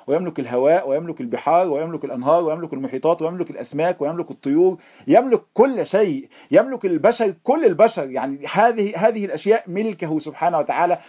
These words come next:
الله سبحانه وتعالى له ملكوت السماوات والأرض، فبيده ملكوت السماوات، بيده الملك. يعني مش،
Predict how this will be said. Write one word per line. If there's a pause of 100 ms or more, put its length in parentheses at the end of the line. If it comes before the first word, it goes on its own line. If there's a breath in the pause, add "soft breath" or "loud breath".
(220 loud breath)
الله
سبحانه
وتعالى
له (260 soft breath)
ملكوت
السماوات
والأرض، (360 soft breath)
فبيده
ملكوت
السماوات، (120)
بيده
الملك.
يعني
مش،